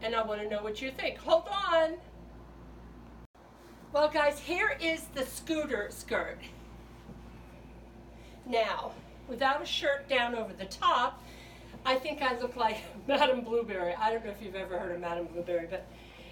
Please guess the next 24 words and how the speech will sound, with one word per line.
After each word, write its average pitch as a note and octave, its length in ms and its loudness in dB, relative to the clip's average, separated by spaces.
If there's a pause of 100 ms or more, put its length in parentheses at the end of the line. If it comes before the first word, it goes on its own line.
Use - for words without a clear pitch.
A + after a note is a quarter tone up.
she's A3 360 -4
on G3+ 220 4
Veggie G3 340 0
Tales, E3 560 0
and G3 180 0
she C4 160 -6
likes A3 200 -4
to G3+ 100 -12
shop E3 400 -2
too. - 160 -4 (400)
But C#4+ 180 4
it E4+ 120 -4
is G#4+ 200 0 (220)
quite D4 320 8
comfortable. C4 880 2
It A3 160 -4
is F#3+ 100 -8
a F3+ 140 0
stretchy, B3+ 920 0 (600)
uh, F#3+ 280 4 (920)
cotton, D4+ 500 2 (360)
and A3+ 160 0
it A3 120 -2
has G3+ 640 0